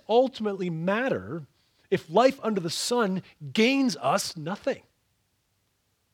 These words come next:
We, as the reader, have to ask that question. And that's what this compiler, this editor, is doing in these last few phrases. His answer is swift and powerful.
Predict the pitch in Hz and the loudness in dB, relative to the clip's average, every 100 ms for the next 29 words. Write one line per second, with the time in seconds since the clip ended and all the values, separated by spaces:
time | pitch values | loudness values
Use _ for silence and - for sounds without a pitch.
0 | - 165 277 262 214 156 180 269 302 190 | -6 2 4 4 4 0 2 2 4 2
1 | 240 - 160 233 - - - 285 - 180 | 0 0 0 0 0 -4 0 -2 0 -6
2 | 131 - - 156 185 254 - 214 - 185 | -8 -12 -6 2 4 4 2 -4 -4 -6
3 | - 208 220 185 165 - 202 226 185 160 | -2 2 2 2 0 -4 -2 0 0 -2
4 | 160 143 120 180 196 151 131 117 135 175 | -2 -6 -6 -4 -4 -4 -8 -8 0 2
5 | 165 - 160 - 151 147 123 135 - - | 0 -8 -12 -10 -8 -6 -8 -12 -18 -20
6 | - _ _ _ _ _ _ _ _ _ | -20 _ _ _ _ _ _ _ _ _
7 | _ _ _ _ - - 156 175 180 - | _ _ _ _ -20 -6 -6 -2 -4 -2
8 | 135 123 - 170 147 - 120 143 143 127 | -6 -6 -6 -4 -4 -6 -6 -2 -2 -2
9 | - | -12